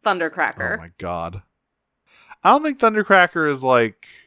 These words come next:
Speaker 2: chipper enough for Sonic,
Speaker 1: He,
Speaker 2: though.
Speaker 1: personality-wise, no, but he can break the Sonic
Speaker 2: That's
Speaker 1: barrier.
Speaker 2: true.
Speaker 1: That is his outlier
Speaker 2: That's why
Speaker 1: ability.
Speaker 2: they call him that.
Speaker 1: So.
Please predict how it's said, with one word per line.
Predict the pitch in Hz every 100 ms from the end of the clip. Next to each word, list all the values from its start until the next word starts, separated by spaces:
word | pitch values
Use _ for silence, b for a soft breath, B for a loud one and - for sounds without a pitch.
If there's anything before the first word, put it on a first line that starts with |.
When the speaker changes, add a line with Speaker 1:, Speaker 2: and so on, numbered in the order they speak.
| _
Speaker 2:
chipper | - - 190 185 101 87
enough | 85 78
for | - 90
Sonic, | - 90 87 80 - -
Speaker 1:
He, |
Speaker 2:
though. | - 82
Speaker 1:
personality-wise, | 330 330 339 285 294 320 320 294 233
no, | 208 214 165 151
but | -
he | - 208 175 _
can | - - 226 214 208 202
break | 208 190 -
the | 185
Sonic | - 170 160 -
Speaker 2:
That's | 101 120 113
Speaker 1:
barrier. | 87
Speaker 2:
true. | 139 151 131 127 _ -
Speaker 1:
That | 233 226
is | 240
his | 285 214
outlier | 208 190 185 170 175
Speaker 2:
That's | 175 175
why |
Speaker 1:
ability. | 156 101 98
Speaker 2:
they | 190
call | 107 104
him | 95
that. | 95 95 _
Speaker 1:
So. | - 175 147 143 143